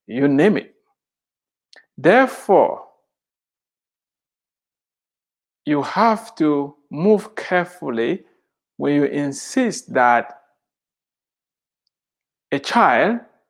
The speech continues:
from one ethnic group that is raised with other children from a, a different ethnic group is completely different from those kids. No, they share a subculture. And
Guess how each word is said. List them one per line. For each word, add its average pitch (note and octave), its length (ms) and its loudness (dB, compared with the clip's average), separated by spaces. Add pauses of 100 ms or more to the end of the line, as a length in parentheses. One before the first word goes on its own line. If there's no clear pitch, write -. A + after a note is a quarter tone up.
(140)
from C#3+ 180 0
one E3 260 4
ethnic F#3 400 -2
group C3+ 240 -4
that D3+ 140 2
is C#3+ 200 -6
raised E3+ 280 2
with - 100 -8
other D#3 240 2
children D3+ 300 -6
from C3 100 -8 (160)
a, B2 200 -10
a B2+ 40 -8
different C#3 360 -12
ethnic C#3+ 300 -10
group B2+ 320 -6 (380)
is C#3 460 -6 (1000)
completely E3+ 720 6 (160)
different C#3 640 -2 (320)
from A#2+ 240 -4
those C3 220 -4
kids. - 280 -12
No, C#3+ 200 0
they F3+ 200 4
share D3 680 2 (360)
a D3+ 40 -20
subculture. - 920 -4 (2500)
And D3 640 2